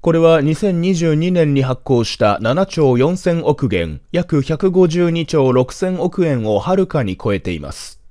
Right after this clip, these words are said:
その中で最融資債は四億五千九百万元、約九十四億七千万円で、前年比で八十二パーセント増加しています。このデータは地方債務の危機の一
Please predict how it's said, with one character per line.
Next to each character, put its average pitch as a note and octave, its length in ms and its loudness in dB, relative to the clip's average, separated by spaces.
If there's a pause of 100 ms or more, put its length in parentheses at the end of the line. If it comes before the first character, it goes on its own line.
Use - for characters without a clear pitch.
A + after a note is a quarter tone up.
(220)
そ - 180 -4
の G#3+ 140 0
中 G#3 300 0
で C3+ 240 4
最 F3 360 0
融 E3+ 200 2
資 F3 160 -4
債 C3 260 0
は F2+ 260 -4
四 E3+ 300 0
億 C3 240 0
五 B2+ 140 0
千 D#3 260 -2
九 D#3+ 220 -2
百 E3 260 -4
万 C#3 280 -2
元、 E2 460 -6
約 D#3+ 380 0
九 G3+ 300 -4
十 D3+ 240 0
四 E3 260 -2
億 C3 240 -2
七 C3 260 -2
千 E3+ 300 -4
万 D3+ 260 0
円 G2+ 200 -2
で、 F#2 300 -2
前 D3 160 2
年 F#3 300 0
比 A#2+ 140 -4
で F#2 160 0
八 C3 320 -4
十 F3 260 0
二 D3+ 200 -2
パ F#3 180 -2
ー F#3+ 60 -2
セ F#3 160 -4
ン E3+ 80 -6
ト A#2+ 160 0
増 G2+ 240 -2
加 A2 140 -6
し - 120 -10
て F#2+ 120 -2
い E2+ 80 -4
ま D2+ 120 -10
す。 - 240 -14 (340)
こ D#3+ 80 0
の E3+ 160 2
デ D#3 200 4
ー - 20 -
タ C#3 120 0
は B2 200 4
地 D3 160 0
方 F#3+ 240 4
債 F#3+ 220 2
務 D3 140 0
の C3 140 2
危 F3 160 -4
機 E3 160 -4
の B2+ 200 0
一 A#2 140 -2